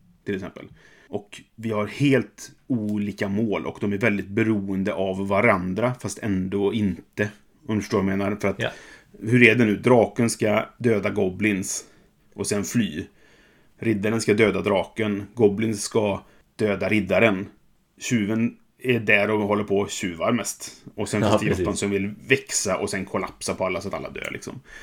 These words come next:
Speaker 1: Så att det gör man ju hi-, väldigt olika
Speaker 2: Ja.
Speaker 1: saker. Det, Vast är antagligen ett av de mest asymmetriska spelen jag känner till,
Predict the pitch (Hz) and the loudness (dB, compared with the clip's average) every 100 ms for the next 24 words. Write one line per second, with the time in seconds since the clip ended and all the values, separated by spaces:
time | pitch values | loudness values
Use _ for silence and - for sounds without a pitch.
0 | - - - - - - - - 120 120 | -18 -20 -20 -20 -20 -20 -16 -2 -2 4
1 | 123 147 135 107 107 104 131 127 143 120 | 8 8 8 6 4 2 0 4 6 8
2 | 98 175 185 - - 147 107 95 - 80 | 6 2 0 -4 -10 -4 -2 -2 -2 -4
3 | - 107 120 123 120 127 135 - 107 104 | -2 0 0 0 2 6 6 4 0 0
4 | 101 95 - 104 127 143 98 101 95 101 | 0 -2 -2 0 2 2 -2 -2 -6 -6
5 | 101 98 95 95 98 95 - 95 92 131 | -8 -6 -4 -4 -4 -6 -6 -4 0 0
6 | 117 | -2